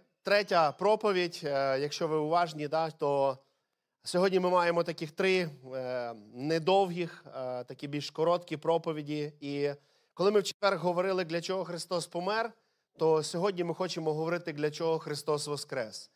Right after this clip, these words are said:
І переді мною вже брати говорили, я думаю, що ви були уважні, що ось на екрані великому була вказана тема, про яку брати говорили. Я думаю, що кожен з них, вони по мірі можливості намагалися і досягнули цього,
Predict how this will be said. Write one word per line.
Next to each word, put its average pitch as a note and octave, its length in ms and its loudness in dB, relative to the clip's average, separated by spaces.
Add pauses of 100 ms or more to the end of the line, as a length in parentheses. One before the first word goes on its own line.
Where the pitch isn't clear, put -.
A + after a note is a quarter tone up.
(440)
І D3+ 220 -4
переді E3 340 2
мною G3 340 2
вже D#3+ 180 0
брати E3 320 0
говорили, F3 580 2
я D3+ 120 0
думаю, D#3+ 320 -2
що D#3+ 160 -6
ви E3+ 100 -2
були D#3+ 240 -2
уважні, F3 440 0
що D3 260 -4
ось C#3 260 -6
на C#3+ 380 -2 (460)
екрані F#3 500 0
великому E3 500 -2
була D#3 220 2
вказана D3+ 480 0
тема, F3+ 320 0
про D#3+ 160 -2
яку D#3 220 -2
брати D3+ 300 -2
говорили. D3+ 560 0
Я D3 120 -2
думаю, D3+ 340 -4
що D3 160 -8
кожен D3 320 -2
з C3+ 80 -6
них, E3 240 -2
вони D3 400 2 (280)
по C#3 100 -4
мірі E3 200 2
можливості D#3+ 560 0
намагалися D3 760 2
і C#3+ 140 -2
досягнули D3+ 560 -2
цього, D3+ 420 -4